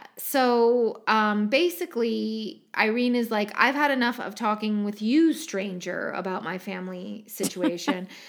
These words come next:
Speaker 1: Um, so just give this letter to my father. It explains, like, everything. And I'm not sure if we ever read that letter or see it again,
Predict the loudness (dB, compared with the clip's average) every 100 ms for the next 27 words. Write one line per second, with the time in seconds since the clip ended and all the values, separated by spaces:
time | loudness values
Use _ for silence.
0 | -20 -18 -6 -4 -2 -4 -2 -2 -2 -4
1 | -4 0 2 2 0 -2 -2 0 0 0
2 | -2 -2 -6 -10 -8 -6 -6 -4 -2 -2
3 | -4 -4 -4 -6 -8 -10 -12 -10 -8 -10
4 | -10 -14 -14 -18 -20 _ _ -6 -4 -4
5 | -4 -8 -10 -6 -4 0 0 -2 -2 -2
6 | 0 0 0 -2 -2 0 2 2 2 0
7 | 0 0 0 -2 -6 -6 -2 -2 -2 0
8 | 0 -2